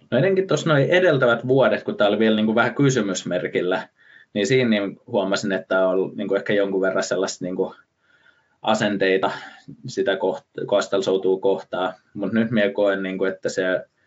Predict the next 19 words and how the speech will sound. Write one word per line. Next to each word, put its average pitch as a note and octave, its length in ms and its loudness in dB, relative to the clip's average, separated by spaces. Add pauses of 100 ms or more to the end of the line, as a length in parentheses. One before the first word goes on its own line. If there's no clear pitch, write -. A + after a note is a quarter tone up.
(200)
se - 140 -2
on F#2+ 100 4
jo G2 200 4
niinku G2 340 -4
tosi G#2+ 280 2
nopeasti F2 500 -2
muuttunut F2+ 640 -2 (180)
ja G#2+ 160 -6
että - 180 -8
se F#2 100 -4
on F2+ 120 0
niinku F#2 160 -2
ennemminkin F#2 460 -2
lähtenyt F2+ 340 -2
herättää F#2 380 0
mielenkiinnon F#2 720 0
ja F2+ 80 0
tavallaan, F2 440 0
että, - 320 -6